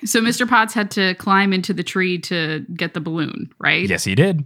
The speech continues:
Speaker 1: And there was no breeze that day.
Speaker 2: There was no breeze that day.
Speaker 1: So even if Bobby let go of the balloon or something, it wouldn't have ended up in Mister Potts's tree.
Speaker 2: Makes sense to me.
Speaker 1: So his story is bullshit.
Speaker 2: Okay.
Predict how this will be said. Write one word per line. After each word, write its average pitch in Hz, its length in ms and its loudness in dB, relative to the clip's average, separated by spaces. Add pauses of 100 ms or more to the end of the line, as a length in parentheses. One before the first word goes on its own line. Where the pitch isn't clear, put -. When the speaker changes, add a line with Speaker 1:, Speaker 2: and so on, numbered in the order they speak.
(140)
Speaker 1:
And 190 340 2
there 190 160 0
was 185 160 0
no 190 160 2
breeze 233 520 2
that - 280 -6
day. - 340 -10
Speaker 2:
There 92 160 -2
was 90 220 -2
no 113 100 4
breeze 104 260 0
that 80 180 -6
day. 73 100 -6
Speaker 1:
So 185 540 -2
even 226 480 2
if 208 180 2 (100)
Bobby 190 380 2
let 180 320 -2
go 180 260 2
of 185 180 0
the 180 80 2
balloon 175 520 2
or 170 200 -2
something, 156 580 -4
it 175 120 -2
wouldn't 180 320 2
have - 120 -8
ended 175 320 -2
up 170 240 -4 (100)
in 175 240 0
Mister 170 300 -4
Potts's 156 760 -4
tree. - 640 -8
Speaker 2:
Makes 90 280 -2
sense 90 260 -4
to 104 100 -4
me. 110 360 2
Speaker 1:
So 208 220 0
his 202 200 2
story 214 400 2
is - 140 -6
bullshit. - 840 -2 (160)
Speaker 2:
Okay. 117 580 0